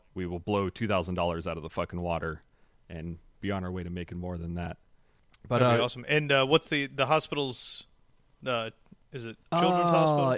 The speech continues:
Speaker 1: it, it's a local children's hospital out of Denver. So I don't remember it off the top of my head. I'd have to look. I'd have to look
Speaker 2: I know we
Speaker 1: again.
Speaker 2: got the information up. No, we'll have it on the Facebook page and, um, uh,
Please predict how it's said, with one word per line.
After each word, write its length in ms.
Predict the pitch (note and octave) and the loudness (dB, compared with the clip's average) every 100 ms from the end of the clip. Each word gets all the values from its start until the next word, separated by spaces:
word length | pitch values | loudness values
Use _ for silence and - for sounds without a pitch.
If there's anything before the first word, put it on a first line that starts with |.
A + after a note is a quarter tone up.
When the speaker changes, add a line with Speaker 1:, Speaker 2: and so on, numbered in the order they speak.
| - | 0
Speaker 1:
it, 160 | D3+ - | -2 0
it's 220 | E3 - | 0 2
a 60 | D3 | 4
local 360 | C3 F3 F3 | 4 4 2
children's 460 | - D#3+ C#3+ C#3+ B2 | 2 2 2 0 2
hospital 460 | C3 - C3 A#2 | 2 2 4 4
out 160 | F2+ G#2+ | 4 2
of 120 | F2+ | 0
Denver. 600 | A2 G#2+ F#2+ F#2 F2 E2+ - _ _ - | 2 2 2 0 -2 -4 -10 _ _ -6
So 560 | - B2 G#2+ G2+ F2 - _ _ | 0 4 4 2 -2 -8 _ _
I 320 | A2+ C3 B2 G2 | 2 4 4 2
don't 200 | A#2 A2+ | 2 2
remember 380 | A2+ A2 G#2+ G#2+ | 2 2 2 2
it 60 | G2+ | 2
off 160 | G#2 | 0
the 100 | G#2+ | -2
top 240 | - G2 F#2+ | 0 0 0
of 60 | |
my 140 | F2+ F2 | -4 -2
head. 200 | F2 E2+ | -2 0
I'd 160 | F#2+ | 2
have 140 | G2+ - | 2 2
to 80 | |
look. 420 | F#2 F#2+ F#2+ - - _ _ _ _ _ _ _ _ _ _ _ _ _ _ - | 2 4 2 0 -20 _ _ _ _ _ _ _ _ _ _ _ _ _ _ -8
I'd 120 | G#2+ | -4
have 100 | G#2 | -4
to 100 | G#2 | -6
look 180 | F#2 F#2+ | -6 0
Speaker 2:
I 40 | F3+ | 4
know 100 | G3+ | 6
we 60 | |
Speaker 1:
again. 140 | E3+ D#3+ | 6 4
Speaker 2:
got 60 | |
the 60 | D3 | 4
information 440 | B2+ C3 C3+ - C3+ | -4 0 -2 0 -2
up. 100 | - - | -2 -6
No, 160 | C#3+ | -2
we'll 100 | C3 | 0
have 140 | C3+ C3 | 2 2
it 60 | |
on 80 | B2+ | 0
the 80 | A#2+ | 0
Facebook 420 | C#3+ C#3 B2 A2 | -2 -2 -4 -4
page 440 | C3 A#2+ A#2 A2 | -2 -2 -4 -8
and, 220 | A#2+ A2+ A2+ | -10 -8 -6
um, 280 | G#2+ A2 - _ _ - - _ _ - - - | -6 -8 -16 _ _ -20 -20 _ _ -20 -18 -6
uh, 220 | B2+ A2+ | -6 -6